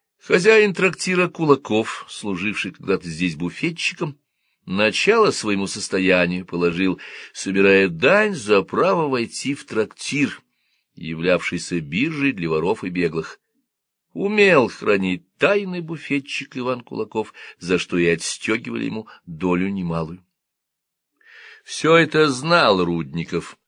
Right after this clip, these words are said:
а потому миллионер так и остался для него Ванькой. И трепетал Ванька перед городовым,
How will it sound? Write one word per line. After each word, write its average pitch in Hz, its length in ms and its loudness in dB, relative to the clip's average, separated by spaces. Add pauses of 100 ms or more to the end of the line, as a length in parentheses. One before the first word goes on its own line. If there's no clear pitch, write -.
(140)
а 185 140 0
потому 147 340 -2
миллионер 92 640 4
так 82 200 -8
и 87 40 2
остался 143 680 0
для 139 140 -12
него 139 240 0
Ванькой. 85 640 0 (420)
И 117 180 4
трепетал 113 880 2 (160)
Ванька 87 540 0
перед 80 220 -10
городовым, 87 580 -2